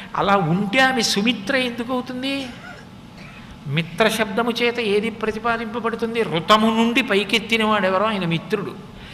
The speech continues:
పరిమితమైన జ్ఞానము నుండి అపరిమితమైన స్థితి వైపుకి తీసుకెళ్ళగలిగిన వాడెవరో ఆయన్ని మిత్రుడని పిలుస్తారు. ఆమె సుమిత్ర,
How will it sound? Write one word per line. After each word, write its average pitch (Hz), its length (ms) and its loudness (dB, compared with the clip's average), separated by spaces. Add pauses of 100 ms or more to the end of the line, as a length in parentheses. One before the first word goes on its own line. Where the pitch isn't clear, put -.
(260)
పరిమితమైన 220 840 4
జ్ఞానము 190 480 4
నుండి 190 240 4
అపరిమితమైన 220 920 4
స్థితి 202 360 2
వైపుకి 208 380 2
తీసుకెళ్ళగలిగిన 196 920 0
వాడెవరో 180 420 0
ఆయన్ని 190 300 0
మిత్రుడని 196 500 0
పిలుస్తారు. - 500 -6 (840)
ఆమె 160 160 2
సుమిత్ర, - 840 0